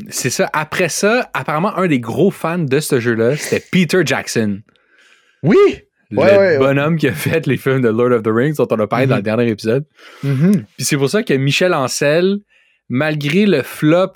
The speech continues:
Speaker 1: un peu de Beyond Good and Evil, le jeu qui, le prochain jeu sur lequel il va travailler, ça va être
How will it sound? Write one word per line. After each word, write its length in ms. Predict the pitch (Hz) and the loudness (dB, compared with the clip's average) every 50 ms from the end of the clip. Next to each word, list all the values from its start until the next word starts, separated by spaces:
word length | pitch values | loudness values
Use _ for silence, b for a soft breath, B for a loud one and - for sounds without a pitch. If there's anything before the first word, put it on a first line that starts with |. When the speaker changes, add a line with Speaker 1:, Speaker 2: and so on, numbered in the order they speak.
| 123 | -6
Speaker 1:
un 120 | 127 120 107 | -6 -6 -4
peu 160 | - 151 156 | -2 -2 0
de 120 | 143 127 | 0 0
Beyond 240 | 113 117 117 123 123 | -2 0 -2 -2 -2
Good 200 | 120 120 123 120 | 0 -2 0 0
and 120 | 120 117 120 | 0 0 0
Evil, 460 | 117 113 117 123 135 156 180 202 202 _ _ _ _ _ _ _ _ _ | -2 0 0 2 2 2 0 -2 -4 _ _ _ _ _ _ _ _ _
le 160 | 117 117 120 | -2 -2 -2
jeu 180 | 110 117 156 180 | 0 0 -2 -2
qui, 280 | 175 - 143 127 - - 127 | -2 -4 -8 -8 -8 -6 -4
le 140 | 120 113 | -4 -4
prochain 340 | - - - 175 - 190 156 | -2 -2 -2 -2 0 -2 0
jeu 100 | 135 156 | 0 0
sur 140 | 175 - 156 | 0 0 -2
lequel 240 | 135 120 - 147 135 | -2 0 0 0 2
il 40 | 127 | 2
va 100 | 123 120 | 2 0
travailler, 440 | - 110 107 107 110 113 131 156 | -2 -4 -2 -2 -2 0 -2 -2
ça 220 | 156 - - 107 104 | -2 -4 -6 -6 -2
va 200 | 110 117 117 120 | 0 2 2 2
être 220 | 131 143 151 - | 2 0 -2 -6